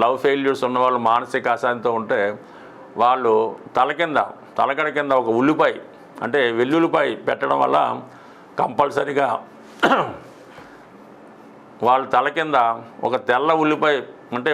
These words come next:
మనకి వెల్లుల్లిపాయ పెట్టడం వల్ల ఇలాంటి మానసిక రోగులుగా ఉన్నవాళ్ళు నెమ్మది నెమ్మదిగా దాని నుంచి బయటపడడం జరుగుతూ ఉంటుంది.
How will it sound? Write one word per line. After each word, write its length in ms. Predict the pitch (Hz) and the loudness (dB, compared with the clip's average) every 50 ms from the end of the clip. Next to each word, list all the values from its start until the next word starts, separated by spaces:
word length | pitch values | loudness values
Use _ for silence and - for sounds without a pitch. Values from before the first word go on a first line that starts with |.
| 143 | 0
మనకి 300 | 135 123 123 104 - 110 104 101 101 101 - 104 | 0 -2 -2 -2 -2 -2 0 0 0 0 0 0
వెల్లుల్లిపాయ 460 | 123 139 156 165 165 165 160 160 156 143 147 | 0 0 0 0 0 0 0 0 0 0 -2
పెట్టడం 280 | 139 - 139 135 135 135 | -2 0 0 0 0 0
వల్ల 140 | 131 135 143 143 120 120 120 120 123 - - - - - - 113 | 2 2 2 2 2 2 0 -4 -8 -16 -20 -20 -14 -8 -4 -2
ఇలాంటి 340 | 123 131 139 147 143 135 139 123 117 113 | 0 0 0 0 0 -2 -2 0 2 2
మానసిక 440 | 120 139 160 170 170 170 170 - 165 160 156 | 2 2 2 0 0 -2 -2 0 0 0 2
రోగులుగా 340 | 156 151 143 156 156 156 151 147 139 | 2 2 2 2 2 2 2 2 2
ఉన్నవాళ్ళు 440 | 139 139 139 139 135 139 156 170 143 127 120 - - - - - - - - - - - 113 | 2 2 2 4 2 2 2 0 0 0 -2 -6 -10 -16 -20 -20 -20 -20 -20 -18 -8 -4 -2
నెమ్మది 280 | 120 123 139 143 147 147 147 | -2 0 0 0 0 0 0
నెమ్మదిగా 400 | 143 143 143 143 143 143 143 135 123 117 120 120 113 - - - 104 101 | 0 0 0 0 2 2 2 2 2 0 -2 -4 -10 -16 -16 -8 -2 0
దాని 180 | 120 127 127 127 | 0 0 0 -2
నుంచి 160 | 127 131 131 139 113 | -4 -2 -2 0 0
బయటపడడం 500 | 120 120 123 123 123 127 127 120 120 123 117 104 | 0 0 0 -2 -2 -2 -2 -2 -2 -4 -2 -2
జరుగుతూ 280 | 110 107 113 113 113 113 110 110 | -2 -2 -2 -4 -4 -4 -4 -2
ఉంటుంది. 280 | 104 101 107 107 135 | -2 -4 -4 -4 -6